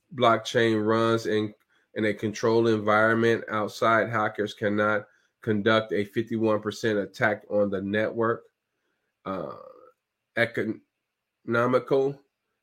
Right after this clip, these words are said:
it allows third-party contact while protecting privacy. The transaction speed and cost are better than those on a public blockchain network, and, uh,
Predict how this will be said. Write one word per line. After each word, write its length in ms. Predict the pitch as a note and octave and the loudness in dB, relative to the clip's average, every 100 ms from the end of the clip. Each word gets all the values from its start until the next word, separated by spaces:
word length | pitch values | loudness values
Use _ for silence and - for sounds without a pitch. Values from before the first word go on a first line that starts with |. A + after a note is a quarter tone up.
| _ | _
it 220 | A2+ A#2 G#2 | -2 0 2
allows 480 | A#2 A2+ A2 G#2 | 2 2 2 -2
third-party 640 | - A#2+ A#2 - A#2 A#2 G#2 | 0 2 0 2 4 4 0
contact 1040 | - A#2 A#2 A#2 - - B2 G#2+ G2 - | -2 0 0 0 -8 -4 0 0 0 -6
while 640 | - A2 G#2+ G#2 G#2 G2+ - _ _ _ | -6 -2 0 2 0 -2 -10 _ _ _
protecting 640 | G#2+ - A#2+ A2+ A2+ G#2 | -8 0 0 0 -4 -4
privacy. 720 | - A2+ G#2 G#2 - G2 E2+ _ _ _ _ _ | 2 4 4 -2 -6 -8 -8 _ _ _ _ _
The 120 | G#2 | -6
transaction 760 | - A#2+ A2+ A2 A#2+ A#2 - G#2+ | 0 2 2 2 0 0 -2 -6
speed 680 | - - A#2+ A#2+ A#2 A2+ - | -8 -6 -4 -2 -2 -2 -4
and 240 | G#2 G2 | -4 -4
cost 420 | - A2+ A2 - | -2 0 0 -2
are 160 | F#2+ G2 | -4 -4
better 400 | F#2 A2 A2 G#2 | 0 2 2 2
than 260 | G#2 G2+ | 0 0
those 440 | G2+ G#2 G#2+ G#2 - _ _ - | 0 0 0 -2 -12 _ _ -2
on 160 | G2+ | -2
a 80 | F#2+ | -2
public 460 | - A#2 G#2+ G#2+ F#2+ | -2 0 0 -2 -2
blockchain 600 | G#2+ G2+ G2+ A2 G2+ G2+ | -2 -2 -2 0 0 2
network, 580 | G#2 F#2+ F#2+ G2+ G2+ - | 0 0 0 0 0 -4
and, 260 | G2+ G2 | -4 -2
uh, 200 | F#2+ F#2+ | -4 -6